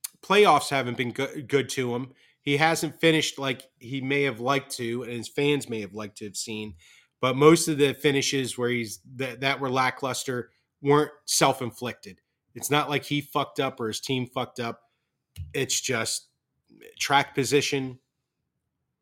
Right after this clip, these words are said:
Like this last race, track position killed him. Because at the short tracks right now, the next gen car, current generation car, doesn't seem to perform as well. It, uh, and, and it doesn't seem, it does not perform as well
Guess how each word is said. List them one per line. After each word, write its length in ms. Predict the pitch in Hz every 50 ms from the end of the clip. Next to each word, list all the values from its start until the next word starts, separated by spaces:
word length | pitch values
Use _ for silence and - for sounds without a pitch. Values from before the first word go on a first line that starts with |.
| _ _ _ _ _ _ _ _ _ _ _ _ _ _ _ _ _ _ _ _ _ _ _ _ _ _ _ _
Like 220 | 147 131 123 -
this 200 | - 135 120 -
last 340 | 131 127 127 131 123 - -
race, 360 | 131 127 127 127 - - - _ _
track 380 | - - - 131 127 120 -
position 460 | - 113 98 87 107 92 - - 101 95
killed 280 | - - 101 95 92
him. 180 | 95 90 90 - _ _ _ _ _ _ _ _ _ _ _
Because 260 | 117 110 135 127 113
at 140 | 131 139 -
the 80 | 131 120
short 300 | - - 156 147 147 147
tracks 340 | - 147 139 135 131 -
right 160 | - 135 135 123
now, 380 | 139 135 135 135 131 127 123 - - - - - _ _ _ _
the 400 | - 131 120 113 113 110 95 - _ _ _ _ _ _ _ _ _
next 360 | 131 135 151 160 156 - - -
gen 260 | - 156 147 139 131
car, 360 | - - 135 127 131 131 127
current 400 | 127 - - 165 165 165 160 147
generation 560 | 131 147 147 139 139 139 135 131 - - 131
car, 380 | 120 - 131 127 123 123 117 - - - _ _ _ _ _ _ _ _ _ 117
doesn't 420 | 101 117 143 160 151 131 160 151
seem 300 | - - - 160 151 151 135
to 60 | 139
perform 460 | - - 131 - - 143 139 139 135 135
as 140 | 123 104
well. 280 | 113 120 123 123 123 131
It, 240 | 143 147 147 147 151
uh, 40 | 151
and, 640 | 151 139 143 143 143 143 143 147 147 143 147 143
and 180 | 143 135 139 139
it 60 | 135
doesn't 260 | 127 160 156 135 151 131
seem, 280 | - - 156 151 143
it 180 | 147 170 170 170
does 220 | - 151 143 110
not 240 | 123 143 135 131 -
perform 360 | - 120 - - 120 113 104
as 140 | 107 104 -
well 340 | 113 107 104 101 98 95 -